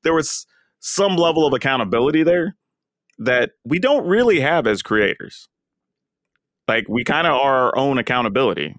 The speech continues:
whether that be us or the community, but, like, that's kinda it.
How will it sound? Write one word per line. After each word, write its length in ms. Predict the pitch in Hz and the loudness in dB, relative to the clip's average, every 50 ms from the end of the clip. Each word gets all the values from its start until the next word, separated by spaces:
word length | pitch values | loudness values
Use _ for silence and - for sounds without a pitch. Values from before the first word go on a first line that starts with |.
| - _ | -16 _
whether 240 | - 107 113 110 110 | -4 -2 0 0 0
that 240 | 110 113 110 - 90 | 0 0 0 -2 -2
be 140 | 110 104 107 | -2 0 0
us 220 | 110 117 - - | 0 0 -2 -2
or 140 | 113 104 101 | -2 0 0
the 80 | 101 | -2
community, 540 | - - 107 127 160 139 98 92 87 87 104 - - - - _ _ _ _ - | -2 -2 -2 0 0 0 -2 -2 -4 -4 -6 -10 -18 -20 -20 _ _ _ _ -2
but, 100 | 117 110 | 0 0
like, 240 | 104 101 95 - | 0 0 -2 -2
that's 180 | - 98 101 - | -4 -6 -4 -2
kinda 240 | - 131 156 131 104 | -4 -4 -2 -2 0
it. 240 | 120 160 123 - | 0 0 -2 -2